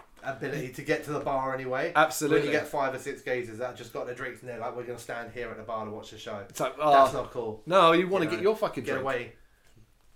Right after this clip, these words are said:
Speaker 1: Move.
Speaker 2: Yep.
Speaker 1: Dickheads.
Speaker 2: That's all one, by the way, just
Speaker 1: <laughs>
Speaker 2: dickheads. Excellent. No, that, I mean, I, I probably, some of this might fall underneath that, but,
Speaker 1: Yeah.
Speaker 2: well,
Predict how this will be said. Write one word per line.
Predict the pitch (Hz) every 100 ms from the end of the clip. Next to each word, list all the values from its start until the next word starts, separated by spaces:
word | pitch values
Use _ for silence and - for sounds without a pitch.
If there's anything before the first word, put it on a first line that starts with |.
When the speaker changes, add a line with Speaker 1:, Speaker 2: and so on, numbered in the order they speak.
| _ _
Speaker 1:
Move. | 135 131 120 -
Speaker 2:
Yep. | 139 147 - _ _ - _ _
Speaker 1:
Dickheads. | 120 - 98 -
Speaker 2:
That's | 175 190
all | 226 185
one, | 165 165 160
by | 135 -
the | 165
way, | 127 104
just | - 196
Speaker 1:
<laughs> | 165
Speaker 2:
dickheads. | 151 135 120 - - - - - - - 180 -
Excellent. | 139 - 131 120 123
No, | 151 175
that, | 240 277
I |
mean, | 277 254 240
I, | 226 220
I | 233
probably, | 269 254 214 160 - _ - -
some | - 254
of | 247
this | 190
might | 180 175
fall | - 170 160
underneath | 156 139 151 160 -
that, | 104 90 -
but, | 107 101
Speaker 1:
Yeah. | 131
Speaker 2:
well, | 120 117 113